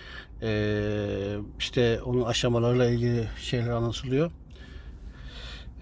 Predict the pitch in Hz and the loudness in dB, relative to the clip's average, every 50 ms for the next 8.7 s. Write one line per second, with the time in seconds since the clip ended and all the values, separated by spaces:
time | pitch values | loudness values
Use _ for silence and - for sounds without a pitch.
0 | - - - - - - - - - - - - - 156 147 143 151 147 165 160 | -10 -8 -8 -8 -8 -8 -8 -8 -8 -4 -4 0 4 4 4 6 8 8 8 6
1 | 147 - - - - - - - - 151 160 165 147 - - 139 131 127 131 131 | 6 4 -4 -14 -14 -10 -2 2 4 6 6 6 6 6 6 6 6 6 6 4
2 | 123 123 147 156 147 - - - - - - - - - - - 165 156 - - | 6 6 6 6 6 4 -2 -6 -8 -12 -14 -14 -12 -2 4 4 4 4 6 6
3 | 151 143 139 135 139 143 147 143 - - - 175 160 - - - - - - - | 6 6 8 8 8 8 6 6 2 4 4 4 4 4 0 -6 -8 -4 2 4
4 | 156 147 - - - 151 143 - - - 131 - - 123 127 127 123 127 131 127 | 4 4 4 2 2 2 2 2 0 0 0 0 2 4 6 6 8 8 6 6
5 | 123 113 107 110 110 107 - - - 165 160 - - 151 151 143 - 165 165 151 | 6 4 2 2 0 0 4 6 8 8 8 8 6 6 6 6 6 6 6 6
6 | 147 - 160 147 131 139 135 - - 123 117 113 - 123 110 113 110 107 110 - | 6 6 4 4 4 2 0 2 2 2 2 2 0 0 0 0 0 0 -2 -6
7 | - - - - - - - - - - - - 143 151 160 165 165 170 151 - | -8 -10 -12 -14 -14 -14 -14 -14 -14 -12 -4 4 8 8 8 10 8 6 8 8
8 | 190 190 190 185 165 131 131 120 117 117 113 107 98 | 8 8 8 6 4 2 4 2 2 2 0 0 -2